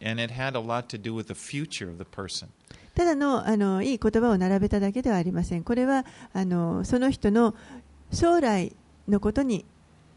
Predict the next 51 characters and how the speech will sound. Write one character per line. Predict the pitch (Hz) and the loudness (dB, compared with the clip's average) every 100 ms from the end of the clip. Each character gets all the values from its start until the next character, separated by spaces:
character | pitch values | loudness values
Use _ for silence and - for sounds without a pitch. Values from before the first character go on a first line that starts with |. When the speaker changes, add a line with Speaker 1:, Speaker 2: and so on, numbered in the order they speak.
| _ 220 | _ 4
Speaker 2:
を | |
含 | 214 - 240 | 4 4 2
む | 180 | 4
予 | 180 | 6
言 | 226 294 311 | 6 4 0
が、 | 302 285 - - - - _ _ - | -2 -4 -6 -20 -20 -20 _ _ -2
将 | 302 | 0
来 | 277 226 | 2 0
の | |
こ | 214 | -2
と | 233 | -2
に | 262 | -4
関 | 226 208 | -2 -2
す | 196 | 0
る | 185 | 2
予 | 190 | 2
言 | 254 | 0
が | 294 285 | -2 -4
含 | - 226 | -2 0
ま | |
れ | 185 | 0
て | 165 | -2
い | 156 | -6
ま | 165 | -6
し | - | -6
た。 | - | -4
Speaker 1:
And | 135 | -4
it | - | -2
w-、 | 143 156 | -4 -2
it | 151 156 | -2 0
went | 196 170 | -2 0
along | 135 131 147 160 131 | -2 0 0 -2 -4
with | 120 | -6
the | 107 | -8
birthright. | 82 151 175 123 92 - - - - - - - - | 0 0 0 -2 -4 -6 -12 -14 -16 -20 -20 -20 -8
Speaker 2:
そ | 254 | -4
し | |
て | - | -2
こ | 247 | -2
れ | 269 302 | 0 0
は | 320 | 0
実 | 247 247 277 | -2 -6 -4
は | 254 | -2
長 | - 330 | 2 2
子 | 339 320 | 2 0
の | 339 | 0
権 | 349 349 302 | 2 0 2
利 | 226 190 - | 2 0 -2
に、 | 311 339 - - - - | -4 -4 -6 -20 -16 -6
あ | 180 | -4
の、 | 165 165 170 - 156 - | -2 -4 -4 -6 -6 -10